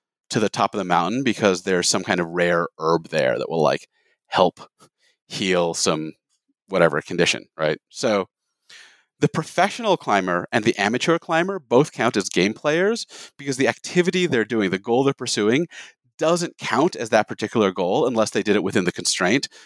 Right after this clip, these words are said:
of going up the mountain of their own hands and of their own feet, right? And the basic test here is the helicopter's going by. The professional's not, not, uh, if a,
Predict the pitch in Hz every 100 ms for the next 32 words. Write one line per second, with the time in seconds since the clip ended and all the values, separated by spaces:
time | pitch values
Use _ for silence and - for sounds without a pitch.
0 | _ 113 95 _ _ _ _ _ _ -
1 | 131 120 110 113 98 95 98 95 - 113
2 | 104 104 98 95 92 95 92 87 85 85
3 | - - - 113 107 101 101 95 95 92
4 | 87 85 - _ _ - 82 - 95 98
5 | 120 - 117 90 131 175 190 170 - 117
6 | - 117 87 85 85 - - - 123 156
7 | 160 147 123 123 110 113 101 92 85 82
8 | - _ _ _ _ _ _ _ _ 151
9 | - - 196 220 185 120 117 98 98 -
10 | 117 117 131 127 135 131